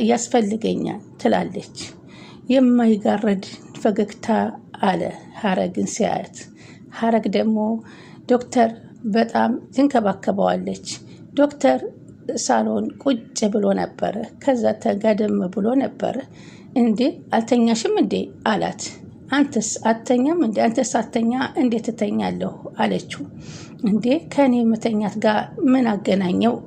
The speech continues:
አላት። «አይ፣ አንተ ሳተኛ እኔም እንቅልፍ አይወስደኝም» አለችው። «እሺ በቃ እኔ፣ እሺ ሂጂ፣ እተኛለሁ» አላት። እሷም ክላሷ ሄደች። ሊዲያ ደግሞ ዶክተርን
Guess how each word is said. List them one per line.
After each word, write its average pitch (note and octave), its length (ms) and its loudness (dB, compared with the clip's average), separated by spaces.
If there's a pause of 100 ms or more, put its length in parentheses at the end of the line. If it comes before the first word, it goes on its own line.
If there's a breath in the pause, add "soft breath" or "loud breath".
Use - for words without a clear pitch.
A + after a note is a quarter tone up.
(180)
አላት። - 420 -2 (1120 loud breath)
«አይ፣ A#3 200 2 (340)
አንተ C#4 300 4
ሳተኛ G#3 480 0 (340)
እኔም A3 320 2
እንቅልፍ C4 340 -2
አይወስደኝም» G3 640 0 (160)
አለችው። G3+ 480 -2 (500 loud breath)
«እሺ A#3+ 180 0 (100)
በቃ G3+ 260 0 (420)
እኔ፣ A#3 200 2 (520)
እሺ G#3 140 0 (160)
ሂጂ፣ F#3+ 240 -2 (280)
እተኛለሁ» F#3 640 0 (260)
አላት። F#3+ 420 0
እሷም A3+ 340 0
ክላሷ F#3+ 340 0 (320)
ሄደች። F#3 440 -2 (640 loud breath)
ሊዲያ B3 360 4 (100)
ደግሞ G#3+ 280 2 (1080 loud breath)
ዶክተርን A3 640 2